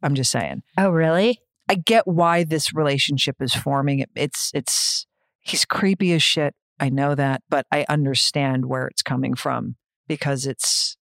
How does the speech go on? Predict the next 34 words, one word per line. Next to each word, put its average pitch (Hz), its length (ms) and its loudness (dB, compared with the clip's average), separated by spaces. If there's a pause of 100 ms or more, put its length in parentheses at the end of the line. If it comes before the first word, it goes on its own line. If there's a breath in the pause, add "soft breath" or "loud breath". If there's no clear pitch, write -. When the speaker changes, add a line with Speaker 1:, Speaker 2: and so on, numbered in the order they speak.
(280)
Speaker 1:
again, 156 380 2
I 147 100 2
think 147 220 -6
adding, 135 340 0
for 143 140 -4
me 135 140 2
at - 80 -2
least, 127 280 -4
a - 40 -4
little 135 120 -2
more 131 220 -4
context 123 480 -4
to - 80 -2
Shane, - 380 0
and - 180 -4 (800)
'cause 214 100 2
he's 208 160 4
essentially 208 460 2
a 160 60 4
stranger. 160 760 2
So - 160 2
she 156 160 0
doesn't 147 420 0
ha-, 151 260 0
she 156 160 0
hates 156 240 0
disappointing 139 600 0
people. - 480 -6 (400)
Well, 135 320 0 (200)
she - 160 -2
wouldn't 156 180 2
disappoint 135 460 0
him 120 200 2
because 127 600 -4